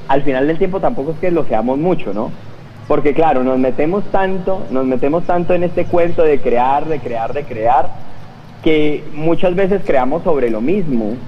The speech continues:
Eh, y, y usted ve cosas que usted dice, "Mm", y, y, y vamos como las vacas, ahorita con el tema del metaverso.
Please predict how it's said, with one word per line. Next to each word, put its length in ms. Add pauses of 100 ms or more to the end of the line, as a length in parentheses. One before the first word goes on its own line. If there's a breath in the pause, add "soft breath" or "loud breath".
(540)
Eh, 720
y, 800
y 140
usted 280
ve 140
cosas 360
que 120
usted 180
dice, 200
"Mm", 1080
y, 40
y, 440
y 40
vamos 260
como 180
las 200
vacas, 380 (220)
ahorita 280
con 140
el 100
tema 180
del 100
metaverso. 680